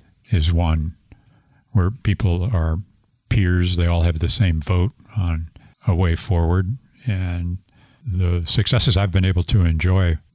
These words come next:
the amazing entrepreneurs I've worked with, that's all been because of feedback from others. I'm a sucker for the new, for learning, for reading, and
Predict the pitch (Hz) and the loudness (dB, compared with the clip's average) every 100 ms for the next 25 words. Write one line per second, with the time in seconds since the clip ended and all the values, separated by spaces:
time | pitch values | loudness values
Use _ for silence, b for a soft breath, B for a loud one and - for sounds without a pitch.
0 | - 87 85 92 95 90 87 - 90 87 | -2 0 2 2 0 2 0 0 0 0
1 | 87 82 98 - 82 76 - b b b | 0 0 0 0 0 -2 -8 b b b
2 | b b - 104 107 98 90 85 78 95 | b b -4 2 2 2 2 0 -2 -6
3 | _ _ - - 98 82 - 104 87 85 | _ _ -4 0 0 0 -2 -2 0 -2
4 | 78 - 85 90 76 76 - - _ - | -4 -4 -2 0 -2 -4 -12 -18 _ 0
5 | 117 98 123 107 85 - 90 85 82 95 | 0 2 0 0 -2 0 -2 0 2 2
6 | 78 - 85 78 90 95 80 80 - 85 | 0 -2 -4 0 2 2 0 -2 -6 -4
7 | 82 92 87 78 82 104 82 85 | 0 0 0 -2 -4 -6 -6 -8